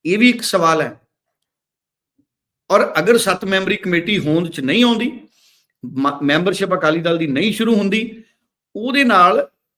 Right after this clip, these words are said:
ਅਕਾਲੀ ਦਲ ਦੇ ਲੀਡਰਾਂ ਤੇ ਇਹ ਵੱਡਾ ਦੋਸ਼ ਆਏਗਾ ਕਿ ਤੁਸੀਂ ਜਥੇਦਾਰ ਸਾਹਿਬਾਨਾਂ ਦਾ ਹੁਕਮ ਨਹੀਂ ਮੰਨਿਆ, ਔਰ ਉਹਦੇ ਨਾਲ ਵੀ ਸ਼੍ਰੋਮਣੀ ਅਕਾਲੀ ਦਲ ਦੇ ਵਿੱਚ ਫਿਰ ਇੱਕ ਨਵਾਂ ਪੌੜਾ ਸ਼ੁਰੂ ਹੋਏਗਾ।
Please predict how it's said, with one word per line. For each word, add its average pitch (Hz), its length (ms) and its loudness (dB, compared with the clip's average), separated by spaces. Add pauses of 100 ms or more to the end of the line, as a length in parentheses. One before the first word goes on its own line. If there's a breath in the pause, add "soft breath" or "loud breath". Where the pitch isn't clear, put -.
(360)
ਅਕਾਲੀ 160 340 -2
ਦਲ 190 220 4
ਦੇ 190 120 4
ਲੀਡਰਾਂ 151 400 -2
ਤੇ 180 160 -2
ਇਹ 196 240 -2
ਵੱਡਾ 156 320 -2
ਦੋਸ਼ 151 320 -2
ਆਏਗਾ 156 500 0 (400 soft breath)
ਕਿ 190 100 0
ਤੁਸੀਂ 185 360 -6
ਜਥੇਦਾਰ 165 420 0
ਸਾਹਿਬਾਨਾਂ 147 500 0
ਦਾ 165 100 0
ਹੁਕਮ 147 300 -6
ਨਹੀਂ 170 240 0
ਮੰਨਿਆ, 151 320 0 (800)
ਔਰ 170 80 -2
ਉਹਦੇ 226 320 0
ਨਾਲ 202 220 4
ਵੀ 208 120 -2
ਸ਼੍ਰੋਮਣੀ 175 420 -2
ਅਕਾਲੀ 156 280 0
ਦਲ 156 180 0
ਦੇ 160 60 0
ਵਿੱਚ 165 220 -6
ਫਿਰ 202 120 -4
ਇੱਕ 196 140 -4
ਨਵਾਂ 151 260 0
ਪੌੜਾ 135 300 -2
ਸ਼ੁਰੂ 135 200 -12
ਹੋਏਗਾ। - 240 -20